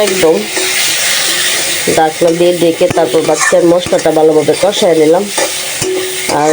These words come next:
বল মাছ দেখা গেছে রান্না, সবজি দিয়ে রান্না সে তেলে ঝালে বোনাটাই বেশি মজা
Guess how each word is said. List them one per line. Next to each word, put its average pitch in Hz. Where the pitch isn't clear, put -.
বল 175
মাছ 170
দেখা 180
গেছে 180
রান্না, 180
সবজি 196
দিয়ে 175
রান্না 185
সে 196
তেলে 240
ঝালে 180
বোনাটাই 170
বেশি 180
মজা 165